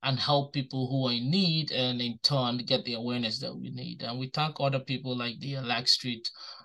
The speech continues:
uh, Business Improvement Districts and the Washington Park, uh, Farmers Market who have created these, uh, opportunities for us to reach out to folks. So I, I, I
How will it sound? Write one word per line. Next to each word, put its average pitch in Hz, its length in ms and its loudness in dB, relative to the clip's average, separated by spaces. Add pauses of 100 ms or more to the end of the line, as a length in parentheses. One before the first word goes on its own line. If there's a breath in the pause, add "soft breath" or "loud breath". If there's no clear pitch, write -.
(160 loud breath)
uh, 117 140 -2
Business 120 440 -2
Improvement 123 480 -6
Districts 139 540 2
and 123 120 -8
the 120 100 -6
Washington 123 640 -4
Park, 117 300 -4
uh, 113 140 -6
Farmers 123 400 -6
Market 120 480 -6
who 143 140 0
have 123 120 0 (100)
created 127 400 -2
these, 120 280 -4
uh, 110 200 -4 (360)
opportunities 123 680 -2
for 113 200 -6
us 113 160 -2
to 117 120 -8
reach 110 220 -8
out 113 160 -8
to 117 80 -16
folks. 117 400 -4
So 110 220 -2 (580)
I, 120 440 0
I, 123 480 -6
I 127 140 0